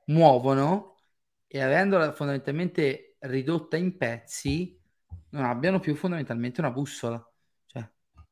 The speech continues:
la decostruzione visiva, sensoriale di quel mondo è come se avesse anche un po' stonato, destabilizzato i suoi protagonisti, che sono profondamente imperfetti,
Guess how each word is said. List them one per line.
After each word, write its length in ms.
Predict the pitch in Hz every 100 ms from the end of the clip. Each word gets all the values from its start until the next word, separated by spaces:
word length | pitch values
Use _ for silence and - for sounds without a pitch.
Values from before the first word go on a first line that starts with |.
| _ _
la 80 | 131
decostruzione 580 | 127 123 - 139 175 156
visiva, 560 | 135 123 175 196 135
sensoriale 680 | - 127 - 135 160 165 131
di 100 | 123
quel 200 | - 156
mondo 760 | 151 135 127 131 151 190 190 _ _ _ _ _ _
è 100 | -
come 180 | 180 185
se 80 |
avesse 220 | 147 143 151
anche 160 | -
un 80 | 131
po' 100 | 120
stonato, 1400 | - - 131 127 147 - 180 175 143 131 127 135 - - _ _
destabilizzato 920 | 135 156 160 - 131 135 139 135 139
i 20 | 180
suoi 180 | 135
protagonisti, 800 | 117 113 110 117 156 135 - - _ _ _ _ _
che 120 | -
sono 400 | 135 - 127 180 -
profondamente 580 | 139 131 123 127 139
imperfetti, 1080 | 185 151 120 131 - 123 113 - 175 190 -